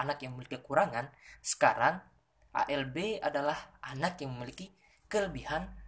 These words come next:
dan kekurangan. Nah, seperti itu. Nah, contohnya seperti apa A L B yang memiliki kelebihan? Nah, contohnya seperti anak yang jenius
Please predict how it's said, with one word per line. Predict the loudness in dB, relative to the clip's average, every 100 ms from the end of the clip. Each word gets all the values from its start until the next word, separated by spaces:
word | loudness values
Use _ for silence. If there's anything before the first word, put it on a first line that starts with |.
| -6
dan | -6
kekurangan. | -4 -4 0 0 0 -6 -8
Nah, | -16 -18 -8
seperti | -6 -6 -14 -14 -14
itu. | -12 -12 -14 -14 -16 -8
Nah, | -6
contohnya | -4 -2 -2 -2
seperti | -2 -4 -2 4
apa | 6 6 6 6 4
A | 2 2
L | 2 0
B | -2
yang | -2 -4
memiliki | -6 -6 -6 -6 -8 -6 -4 -4 -6 -10 _ -20 _
kelebihan? | -2 -2 -2 -2 -4 -4 -12 _ _ _ _ _ _
Nah, | -2 -2 -2
contohnya | -2 -2 -2 0 -2 -4 -12 -12
seperti | -4 -2 0 -2 -2 -4 -4 -8 -14 _ -20 _ -12 -4
anak | -2 -2 -4
yang | -4 -4 -4 -8 -14 -20 -20 -8
jenius | -2 -2 -4 -6 -4 -4 -6 -10